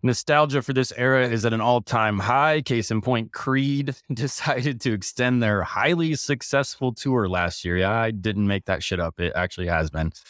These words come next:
Uh, Three Doors Down and Mammoth Wolfgang Van Halen will join them this time. And on select dates, you even get Finger Eleven. I don't know about that. That starts November second in Oklahoma City, and it ends December fifth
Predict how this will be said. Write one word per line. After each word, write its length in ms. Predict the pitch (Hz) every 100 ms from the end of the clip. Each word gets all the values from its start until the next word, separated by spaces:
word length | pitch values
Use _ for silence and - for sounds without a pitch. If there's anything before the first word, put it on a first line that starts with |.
| _
Uh, 280 | - 90 90
Three 200 | 87 127
Doors 280 | 139 139 110
Down 320 | 117 123 120
and 240 | 107 104 104
Mammoth 420 | 110 120 113 - -
Wolfgang 520 | 101 95 - 104 101
Van 240 | 98 98 87
Halen 340 | 110 135 135
will 80 | 107
join 300 | 95 127 147
them 160 | 156
this 160 | 156 151
time. 380 | - 151 190 185 _ _ - _ _
And 180 | 104 113
on 160 | 113 113
select 480 | - 113 120 - 113
dates, 460 | 123 143 - - -
you 140 | 92 104
even 180 | 107 110
get 180 | 117
Finger 320 | - 110 117 120
Eleven. 540 | 98 87 78 78 76 -
I 40 | 80
don't 200 | 95 90
know 80 |
about 260 | 82 76 73
that. 140 | 73 - _ _ _
That 180 | 92 107
starts 340 | - 135 127
November 460 | 127 117 131 127 120
second 420 | - 131 110 110
in 60 | 104
Oklahoma 440 | 113 110 113 101
City, 320 | - 120 120
and 80 | 101
it 80 | 95
ends 280 | 104 104 92
December 680 | 85 95 92 - 135 160 160
fifth 380 | - 165 175